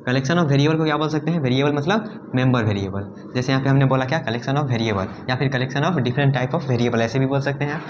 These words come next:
तो यहाँ पे डिफरेंट, different data type के variable को यहाँ पे रख सकते हैं, और जो भी इसका में, अंदर में जो भी यहाँ पे वेरिएबल declare करेंगे उसको बोलेंगे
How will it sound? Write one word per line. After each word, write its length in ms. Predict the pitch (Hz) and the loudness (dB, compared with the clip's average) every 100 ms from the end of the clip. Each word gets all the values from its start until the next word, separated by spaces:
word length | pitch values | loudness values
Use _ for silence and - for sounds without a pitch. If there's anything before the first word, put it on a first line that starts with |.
| - - | -14 -6
तो 60 | 135 | 0
यहाँ 120 | 139 | 2
पे 80 | 143 226 - - 127 | 2 0 -6 -6 -2
डिफरेंट, 240 | 127 139 | 2 2
different 240 | 131 135 | 4 2
data 180 | 127 127 | 2 0
type 200 | 120 123 | -2 -2
के 100 | 180 | -2
variable 360 | 190 120 117 120 | -2 0 0 0
को 160 | 120 190 | -2 -2
यहाँ 200 | 120 127 | -2 -2
पे 140 | 202 | 0
रख 100 | 185 | 0
सकते 240 | - 95 95 | -2 -4 -2
हैं, 140 | 95 95 - - | -4 -6 -12 -2
और 120 | 120 | 0
जो 140 | 123 139 | 2 4
भी 160 | 165 | 2
इसका 280 | 160 - 151 135 | 2 0 0 2
में, 120 | 135 139 - | 0 -2 -2
अंदर 240 | 139 143 | 0 2
में 100 | 147 | 2
जो 140 | 131 143 | 2 2
भी 140 | 165 | 4
यहाँ 140 | 160 139 | 2 2
पे 80 | |
वेरिएबल 280 | 131 131 139 | 2 4 4
declare 320 | 127 139 151 135 | 4 2 2 2
करेंगे 240 | 117 123 | 2 0
उसको 180 | 123 131 | 0 0
बोलेंगे 360 | 131 139 208 | 2 2 0